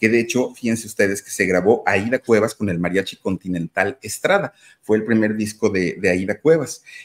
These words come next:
Y fíjense que aún con el poco apoyo que tenía, porque no tenía una compañía disquera,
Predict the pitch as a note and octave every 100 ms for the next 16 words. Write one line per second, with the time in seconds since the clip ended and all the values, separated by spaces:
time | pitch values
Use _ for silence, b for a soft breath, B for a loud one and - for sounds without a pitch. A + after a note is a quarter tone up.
0 | B A2 C3+ F#3+ G#3 - C3+ - G#2+ G#2+
1 | C3 C3+ D#3+ A2 - A2+ B2 - A2+ A2+
2 | - G#2 F#2 F#2 A2 A#2+ F#2 - - -
3 | E2+ F2 A#2 G#2+ G#2 G2 E2+ F2 F2 G2+
4 | G#2 F#2 E2 E2+